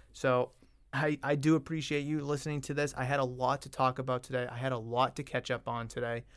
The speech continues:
regards to the Heat series, going into the Warrior series, and obviously after game one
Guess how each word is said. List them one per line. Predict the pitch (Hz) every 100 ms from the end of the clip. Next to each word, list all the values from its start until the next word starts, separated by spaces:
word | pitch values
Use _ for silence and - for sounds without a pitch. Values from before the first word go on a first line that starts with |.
| - -
regards | 139 131 131 131 131 131
to | - 135
the | 123
Heat | 104 185 185
series, | - 165 160 160 151 - - _ _ -
going | 123 120 -
into | 196 185 -
the | 185
Warrior | 165 160 160 156
series, | - 156 151
and | 143 135
obviously | 143 139 139 143 -
after | 127 131 131
game | 120 120 113
one | 113 113